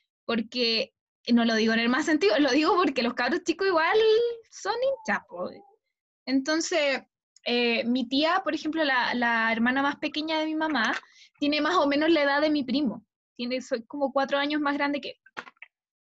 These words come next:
Entonces, cuando yo era chica, ellos estaban como en la edad de, no sé, po, dieciocho y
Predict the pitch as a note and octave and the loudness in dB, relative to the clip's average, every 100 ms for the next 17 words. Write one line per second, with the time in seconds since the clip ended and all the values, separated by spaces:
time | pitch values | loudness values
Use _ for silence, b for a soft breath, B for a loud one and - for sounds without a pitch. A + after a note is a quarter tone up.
0 | _ _ _ - - B3+ A#3 C4 C#4 D4+ | _ _ _ -20 -10 -2 2 2 0 0
1 | A#3+ A3+ A3+ B3+ D4 G4+ - C4+ G#3 G#3 | 2 4 4 2 2 0 0 -2 0 0
2 | C4+ - B3 B3+ A#3+ A#3+ A#3+ A#3+ B3 A#3 | 0 0 0 0 0 -2 0 0 0 0
3 | A#3 A3 G3+ G#3 G#3+ A3 G#3+ G#3 - G3+ | 0 2 2 2 0 0 0 -2 -2 -4
4 | F#3+ F#3+ G3+ - _ _ _ _ _ _ | -2 -6 -8 -12 _ _ _ _ _ _
5 | _ _ _ B B _ - A#3+ A#3+ C4+ | _ _ _ B B _ -6 -4 -2 0
6 | C4+ C#4+ D4+ D#4 D4+ D4+ D4+ - B3 B3 | 4 4 2 0 4 4 4 2 0 2
7 | A#3+ A#3+ A#3 A#3 A3+ | 2 2 2 0 -2